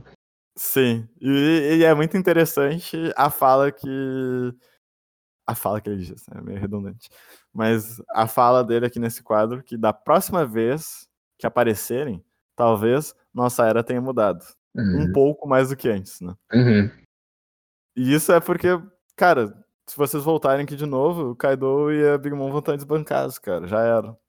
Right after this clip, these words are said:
Speaker 1: Acabou a era e, e, e, e possivelmente o Luffy será um Yonkou totalmente, ah, aceito daí.
Speaker 2: Sim, reconhecido no caso.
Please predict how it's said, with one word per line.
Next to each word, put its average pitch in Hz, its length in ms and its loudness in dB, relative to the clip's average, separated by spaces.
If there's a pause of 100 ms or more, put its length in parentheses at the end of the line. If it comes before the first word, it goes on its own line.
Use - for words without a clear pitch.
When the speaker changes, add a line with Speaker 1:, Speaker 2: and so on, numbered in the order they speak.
(200)
Speaker 1:
Acabou 113 320 0
a 123 80 6
era 135 300 6
e, 190 520 0 (540)
e, 240 360 -4 (100)
e, 254 280 -2 (100)
e 214 160 -6
possivelmente 165 720 -2
o 165 320 0
Luffy 151 360 -4
será 127 720 4 (100)
um 127 120 -6
Yonkou 127 520 -4
totalmente, 135 640 -2 (1120)
ah, 117 840 2
aceito 117 460 -2
daí. 90 200 -4 (140)
Speaker 2:
Sim, 113 400 4
reconhecido 117 600 2
no 113 60 4
caso. 107 460 2